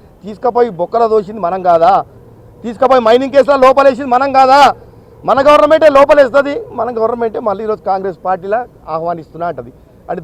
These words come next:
దొంగను మనం చేర్చుకుంటున్నామా? దొంగని రేపు పొద్దుగాల ప్రజలకు ఏమని సమాధానం చెప్తామని అడుగుతా ఉన్నా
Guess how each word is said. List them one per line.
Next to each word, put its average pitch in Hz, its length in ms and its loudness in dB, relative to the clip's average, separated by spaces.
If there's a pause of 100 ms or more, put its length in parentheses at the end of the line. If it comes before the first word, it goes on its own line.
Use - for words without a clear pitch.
దొంగను 220 320 0
మనం 208 100 -2 (100)
చేర్చుకుంటున్నామా? 190 520 -4 (880)
దొంగని 254 320 -2 (100)
రేపు 226 180 -2
పొద్దుగాల 254 260 0 (160)
ప్రజలకు 226 400 -2
ఏమని 277 200 -4 (100)
సమాధానం 262 380 -4
చెప్తామని 233 420 -4
అడుగుతా 220 280 -8
ఉన్నా 196 120 -10